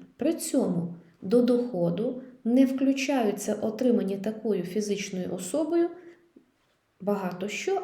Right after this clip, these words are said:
а окрім того, доходи у вигляді бюджетних грантів. Хочу нагадати, чи пам'ятаєте ви, що таке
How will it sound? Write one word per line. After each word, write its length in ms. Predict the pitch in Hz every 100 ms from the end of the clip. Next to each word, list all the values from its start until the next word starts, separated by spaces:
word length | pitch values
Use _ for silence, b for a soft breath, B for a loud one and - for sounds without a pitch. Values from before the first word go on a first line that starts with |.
| -
а 220 | 196 196
окрім 320 | 180 208 208
того, 300 | 294 339 339 B B B
доходи 760 | 196 202 196 220 262 339 - - -
у 120 | 220 202
вигляді 680 | 208 240 269 269 302 320 202
бюджетних 600 | 180 175 180 185 202 196 - -
грантів. 460 | 190 180 160 - - - _ _ _ _ B B B B B
Хочу 300 | 233 220 247
нагадати, 580 | 247 247 214 214 175 185
чи 160 | 208
пам'ятаєте 680 | 208 196 202 208 202 196 214
ви, 160 | 254
що 300 | 320 - 233
таке 420 | 226 226 233 226